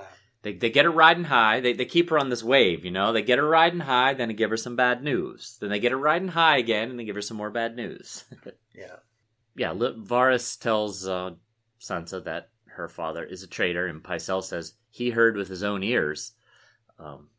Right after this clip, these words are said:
Speaker 1: that Ned agreed to protect the prince and, the princes and princess,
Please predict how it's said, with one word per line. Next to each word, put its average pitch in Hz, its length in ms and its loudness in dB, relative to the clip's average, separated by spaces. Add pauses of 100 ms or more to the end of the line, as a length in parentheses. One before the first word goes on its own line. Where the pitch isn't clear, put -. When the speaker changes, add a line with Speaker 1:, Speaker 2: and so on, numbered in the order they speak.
(120)
Speaker 1:
that 87 400 -8 (760)
Ned 101 280 -2
agreed 110 480 0
to 104 80 -10
protect 104 500 -4
the 90 280 -4 (340)
prince 107 340 -6
and, 85 300 -12 (140)
the 101 60 -6
princes 117 540 -6
and 85 220 -12
princess, 90 640 -8